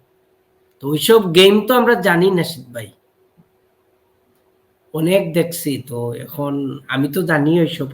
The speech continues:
কিছু। তো দর্শক শুনেন, আপনারা যারা টেনেন্ট আছেন,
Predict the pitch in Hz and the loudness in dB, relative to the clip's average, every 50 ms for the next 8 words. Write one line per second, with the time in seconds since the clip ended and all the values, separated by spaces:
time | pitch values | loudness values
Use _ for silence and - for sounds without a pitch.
0 | - - 123 - - 127 - - 117 120 143 147 135 - - 180 165 165 170 - | -12 -18 -20 -18 -18 -18 -16 -14 -14 -10 -10 -10 -10 -10 -8 -6 -6 -6 -6 -10
1 | - _ - _ _ _ _ - - 147 135 139 143 135 - - 120 120 - - | -20 _ -20 _ _ _ _ -10 -6 -4 -2 -2 -2 -4 -6 -8 -10 -8 -6 -6
2 | 143 147 151 160 170 175 175 175 185 - - - - _ _ _ _ _ _ _ | -4 -2 0 0 0 2 2 2 0 -2 -6 -10 -16 _ _ _ _ _ _ _
3 | _ _ _ _ _ _ _ - - - - - - _ - - - 135 131 143 | _ _ _ _ _ _ _ -18 -18 -16 -16 -18 -20 _ -12 -8 -6 -4 -2 0
4 | 151 147 - - 156 143 143 160 180 190 175 170 151 - - - 131 120 123 147 | 0 -2 -2 0 0 2 2 2 2 2 0 -2 -4 -6 -6 -8 -8 -6 -6 -8